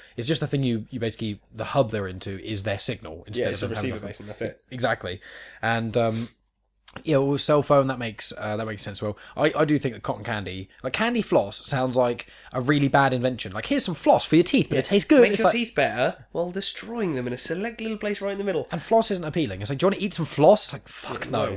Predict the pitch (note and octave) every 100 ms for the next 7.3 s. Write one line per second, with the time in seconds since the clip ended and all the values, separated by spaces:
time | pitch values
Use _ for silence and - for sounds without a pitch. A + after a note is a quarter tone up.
0 | A2 C3 A3+ - F3 B3 C#3 - E3 D3
1 | C#3+ D3 C3+ D3 - A2+ A#2 A2+ B2 A2+
2 | B2 - - - C#3 B2+ C#3 G#2 G#2 A2
3 | A2+ - D#3+ B2 A#2+ D3 G#2+ F#2 - -
4 | - D#3 D3 A2 G#2 - - - A#2 A2+
5 | - B2+ G#2+ B2 A2 F#2 A#2+ C3 C#3+ F3+
6 | F#3+ D3+ C3+ A#2+ - - - - - F3+
7 | B2+ -